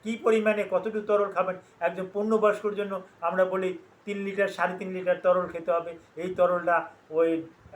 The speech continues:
ডাবের পানি হতে পারে, স্যালাইনের পানি হতে পারে, আরও বিভিন্ন রকমের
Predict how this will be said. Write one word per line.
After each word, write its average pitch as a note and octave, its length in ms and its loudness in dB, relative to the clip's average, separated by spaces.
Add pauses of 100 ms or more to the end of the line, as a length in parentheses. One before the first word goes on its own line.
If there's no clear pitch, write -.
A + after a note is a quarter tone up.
ডাবের E3 280 2
পানি F3+ 240 -2
হতে E3+ 200 -4
পারে, E3 320 0 (380)
স্যালাইনের F3 440 -2
পানি F3+ 260 -2
হতে E3+ 200 -6
পারে, E3 300 0 (240)
আরও F#3 260 4
বিভিন্ন F#3+ 360 -2
রকমের F3+ 380 0